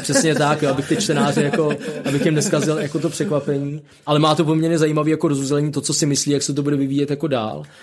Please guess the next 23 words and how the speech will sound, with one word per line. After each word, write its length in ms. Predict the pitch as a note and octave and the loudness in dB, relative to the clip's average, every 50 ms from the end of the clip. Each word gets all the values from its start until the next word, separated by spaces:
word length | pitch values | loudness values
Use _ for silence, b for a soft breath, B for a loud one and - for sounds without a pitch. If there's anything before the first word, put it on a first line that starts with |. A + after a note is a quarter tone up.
| D3 C#3 | -10 -6
A 80 | - - | -2 0
ta, 120 | - D#3+ | 0 0
a 120 | - D3 | 0 0
ta 100 | - E3 | 2 2
druhá 320 | D3+ C#3+ C#3+ D3 D3 D3 D3 | 2 4 4 4 2 2 0
knížka 300 | D#3 D#3 C#3 - - D#3 | 0 -2 -2 0 0 0
je 60 | D3+ | 0
celá 260 | D3 - D3+ D3 D3 | 2 2 2 2 2
o 80 | D3+ C#3+ | 0 0
tom, 160 | - D3 C3+ | 0 0 0
jak 120 | C3 B2+ | 0 0
si 120 | - - C3+ | 0 -2 -2
bude, 340 | A#2+ C3 C3 C3 B2+ B2+ - - | 0 2 2 2 2 2 -2 -4
jak 120 | B2+ A2+ | -4 -4
si 160 | - - C#3 | -2 0 2
jako 400 | C3+ C3 C3 B2+ B2+ - C3+ C3 | 2 2 0 0 -2 0 0 0
myslí, 300 | B2+ B2+ A#2+ - - C3 | 0 0 0 0 0 0
že 80 | B2 B2 | 0 0
se 140 | - C#3 B2+ | -2 0 0
to 80 | C3 | 0
bude 140 | B2+ B2+ B2+ | 2 2 2
vyvíjet 300 | B2+ B2 A#2 A#2+ B2 A#2+ | 2 0 -2 -2 -4 -2
dál. 360 | A#2 A#2+ A2+ A2+ A2 C#3+ D3 | -2 -4 -6 -6 -10 -12 -14